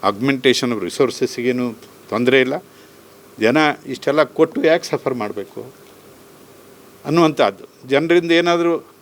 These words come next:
ಅವ್ರದ್ದು ಏನಾದ್ರು ಕಾಂಟ್ರಿಬ್ಯೂಷನ್ ಇದ್ದರೆ ಜನರಿಗೂ ಸೆನ್ಸಿಟೈಸ್ ಮಾಡಬೇಕು. ಈಗ ಕಸ ಒಯ್ದು, ತ-, ತ-, ತಗ್ಗಿನಲ್ಲಿ ಹಾಕೋದು, ಕಸ ಒಯ್ದು, ಆ, ಚರಂಡಿಯಲ್ಲಿ ಹಾಕೋದು, ಬ್ಲಾಕ್ ಆಗಿ ಹೋಗೋದು,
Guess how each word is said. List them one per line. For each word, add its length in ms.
ಅವ್ರದ್ದು 300
ಏನಾದ್ರು 200
ಕಾಂಟ್ರಿಬ್ಯೂಷನ್ 640
ಇದ್ದರೆ 220
ಜನರಿಗೂ 400
ಸೆನ್ಸಿಟೈಸ್ 560
ಮಾಡಬೇಕು. 460
ಈಗ 240
ಕಸ 240
ಒಯ್ದು, 520
ತ-, 120
ತ-, 560
ತಗ್ಗಿನಲ್ಲಿ 380
ಹಾಕೋದು, 320
ಕಸ 240
ಒಯ್ದು, 440
ಆ, 20
ಚರಂಡಿಯಲ್ಲಿ 440
ಹಾಕೋದು, 340
ಬ್ಲಾಕ್ 340
ಆಗಿ 120
ಹೋಗೋದು, 440